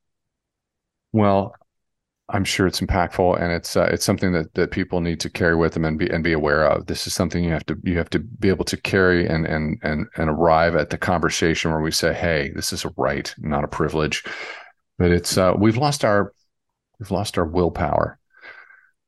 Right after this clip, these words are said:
It's, um, I'm excited for your film,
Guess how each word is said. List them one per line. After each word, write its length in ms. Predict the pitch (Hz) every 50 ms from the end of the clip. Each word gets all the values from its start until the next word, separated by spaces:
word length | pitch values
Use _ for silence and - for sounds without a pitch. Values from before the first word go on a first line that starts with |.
| _ _
It's, 280 | - 110 104 - - -
um, 540 | 113 104 101 101 95 95 98 95 95 101 117 - _ _ _ _ _ _ _ _ _ - _ _ _ _
I'm 100 | 139 175
excited 420 | 220 220 - - 117 104 110 131 131
for 120 | - 143
your 80 | 143 143
film, 400 | - - 147 151 165 180 180